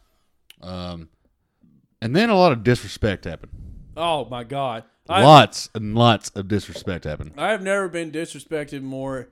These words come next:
Speaker 2: in my life.
Speaker 1: Karaoke pisses me off so much because people, now, granted, we didn't
Speaker 2: We're in Kentucky also. Mention
Speaker 1: Yes.
Speaker 2: that.
Speaker 1: We didn't do the, the best job in the world,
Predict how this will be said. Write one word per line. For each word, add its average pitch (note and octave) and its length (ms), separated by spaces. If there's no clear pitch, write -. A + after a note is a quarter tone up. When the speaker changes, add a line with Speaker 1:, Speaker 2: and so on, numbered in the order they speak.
Speaker 2:
in C3+ 160
my B2+ 140
life. A#2 460
Speaker 1:
Karaoke G3 520
pisses A2+ 360
me G#2+ 160
off G2 180
so G2+ 320
much F2+ 380
because F#2+ 500
people, F#3 460
now, A#2+ 240
granted, G#2 380
we B2 160
didn't A2 340
Speaker 2:
We're E3 140
in F#3 80
Kentucky D#3 420
also. A2 380
Mention B2+ 160
Speaker 1:
Yes. F#2+ 220
Speaker 2:
that. - 80
Speaker 1:
We G3 160
didn't B3+ 160
do D3+ 100
the, F#2 300
the G#2 160
best A2 640
job F#2+ 280
in F2+ 60
the F2 80
world, D#2 420